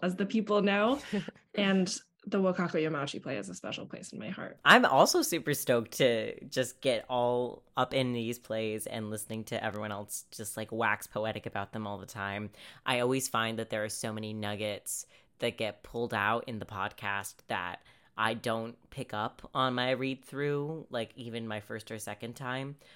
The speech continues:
Speaker 3: Um, and then also the podcast does so much for my level of, like, understanding of each play. I'm excited about Sky and I's episode of Stonehost and letting that hit the airwaves 'cause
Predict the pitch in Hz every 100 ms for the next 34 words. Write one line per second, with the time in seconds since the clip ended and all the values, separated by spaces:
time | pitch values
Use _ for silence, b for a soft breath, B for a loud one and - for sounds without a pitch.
0 | b - 120 107 104 101 _ _ _ _
1 | _ - 135 139 127 131 131 131 131 117
2 | 135 131 - 110 113 107 107 107 101 101
3 | 104 98 104 98 104 107 - 110 95 90
4 | - 92 92 101 98 104 98 - 117 101
5 | - 120 120 - 131 120 120 123 b b
6 | b 135 156 143 113 107 107 95 98 -
7 | - 104 98 90 95 92 - - - -
8 | - 101 101 87 - - - - - _
9 | _ _ _ - 107 101 - 104 101 110
10 | 113 - - - 98 98 107 - - -
11 | 104 104 104 - -